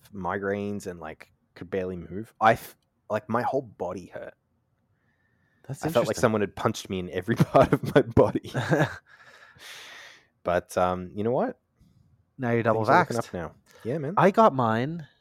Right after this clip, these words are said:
Speaker 2: last Wednesday. Uh,
Speaker 1: And you were fine, I bet.
Speaker 2: well, that's when we spoke. We spoke on Wednesday.
Speaker 1: Yeah, right.
Speaker 2: I got mine at noon or tw-,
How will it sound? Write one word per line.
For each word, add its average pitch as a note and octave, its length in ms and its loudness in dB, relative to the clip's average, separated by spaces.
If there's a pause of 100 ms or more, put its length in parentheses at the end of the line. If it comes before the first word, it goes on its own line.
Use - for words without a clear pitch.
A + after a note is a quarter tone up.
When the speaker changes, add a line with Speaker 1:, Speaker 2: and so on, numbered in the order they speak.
(320)
Speaker 2:
last A2+ 540 0
Wednesday. G#2 640 -6 (1400)
Uh, G#2+ 360 0
Speaker 1:
And G2 200 0
you A#2+ 100 4
were A2 40 4
fine, F#2 320 0
I D2+ 120 -10
bet. D#2 300 -10
Speaker 2:
well, D#3 140 6
that's F3 220 6
when F3 80 6
we E3+ 100 4
spoke. F3 340 2
We B2+ 100 -4
spoke C#3 260 -2
on A#2+ 120 -4
Wednesday. C3 360 -10 (640)
Speaker 1:
Yeah, C#3 100 -4
right. A#2 300 -6
Speaker 2:
I A#2 40 -8
got B2 140 2
mine A#2 220 0
at G#2+ 120 -4
noon G2 640 -6
or F2 120 -8
tw-, - 180 -16